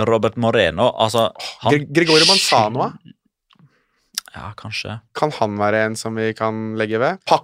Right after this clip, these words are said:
Speaker 2: Paco Gemes! Der har du, ja, ja, Paco Gem-, men Paco Gemes også var sånn, han klaga på alt, men han klaget på det med glimt i øyet.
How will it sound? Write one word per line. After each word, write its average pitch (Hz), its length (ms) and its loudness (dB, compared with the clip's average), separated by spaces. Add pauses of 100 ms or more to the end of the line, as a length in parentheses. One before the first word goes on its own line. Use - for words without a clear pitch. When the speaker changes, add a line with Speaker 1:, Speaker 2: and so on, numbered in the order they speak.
Speaker 2:
Paco 147 240 0
Gemes! 123 600 -4 (120)
Der 123 320 2
har 127 160 -2
du, 131 60 0 (240)
ja, 135 160 6
ja, 113 160 0 (100)
Paco 156 240 2
Gem-, 147 260 2
men 170 200 0
Paco 208 240 4
Gemes 190 260 2
også - 400 2
var 190 220 8
sånn, 160 320 2 (480)
han 190 160 2
klaga 156 340 4
på 170 140 2
alt, 220 420 2
men 170 300 2
han 175 100 -2
klaget 143 320 2
på 135 140 -2
det 135 80 -2
med 135 80 -2
glimt 107 240 -2
i 95 80 2
øyet. 76 160 -4